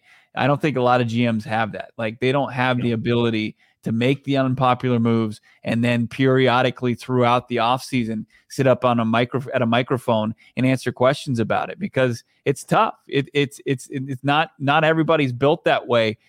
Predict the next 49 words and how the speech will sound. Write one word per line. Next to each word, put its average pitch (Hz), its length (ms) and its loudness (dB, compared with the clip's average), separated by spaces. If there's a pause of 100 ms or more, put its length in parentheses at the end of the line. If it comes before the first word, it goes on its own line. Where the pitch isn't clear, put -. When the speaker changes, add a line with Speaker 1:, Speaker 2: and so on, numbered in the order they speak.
(100)
Speaker 1:
but 123 100 2
we've 127 240 4
seen 127 640 2
several 135 600 0
prime 139 460 0
examples, 131 640 -2
including 135 580 -2 (260)
the 123 100 0
way 135 200 4
he 131 140 2
commanded 123 560 0
the 120 80 -4
phones 127 680 2 (260)
in 123 120 0
the 123 60 2
first 143 320 0
round 143 240 4
of 127 60 2
the 127 140 2
N 139 80 2
F 123 120 -4
L 120 140 2
draft, 127 460 0
that 110 80 -6
Monty 127 260 0
Ossenfort 120 640 -2 (380)
is 123 260 0
the 113 100 -2
guy. 110 400 -2 (600)
Speaker 2:
Yeah, 98 240 -6 (240)
hundred 185 260 -4
percent. 160 380 -2 (440)
And 135 460 -4
I, 127 60 -14
Florio 170 420 0
said 147 160 0
a 135 60 -4
lot 135 180 -2
of 120 80 -4
things 143 220 -6
yesterday. 120 260 -6
One 131 180 -8
of 131 60 -6
the 120 60 -8
most 120 260 -8
ridiculous 117 540 -8
was 127 180 -6
<laughs> - 160 -4
that 143 220 -2